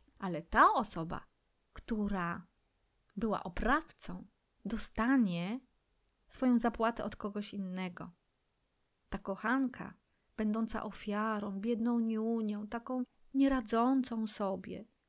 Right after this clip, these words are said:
po pewnym czasie staje się jego wybawicielem, bo on tam u niej mieszka, on razem z nią,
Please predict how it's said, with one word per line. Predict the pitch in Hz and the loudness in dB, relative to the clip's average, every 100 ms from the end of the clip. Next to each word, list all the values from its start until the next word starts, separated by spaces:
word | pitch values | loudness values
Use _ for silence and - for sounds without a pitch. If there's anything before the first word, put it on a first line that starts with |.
| _ | _
po | - 196 | -8 4
pewnym | 294 381 240 | 4 4 0
czasie | 196 180 247 233 208 | 0 -2 -2 -4 -6
staje | - - 240 233 214 | -16 -2 2 2 2
się | 208 | -2
jego | 196 185 | -4 -4
wybawicielem, | 208 214 208 180 - 160 160 226 | 0 0 -2 -4 -4 -4 -2 -4
bo | 202 | -2
on | 170 | -4
tam | 165 175 | -6 -6
u | 185 | -6
niej | 180 185 | -6 -6
mieszka, | 180 220 - - - | -4 -6 -6 -10 -8
on | 175 | -4
razem | 170 156 208 247 180 175 | -2 0 -2 -2 -6 -6
z | 180 | -4
nią, | 240 | -2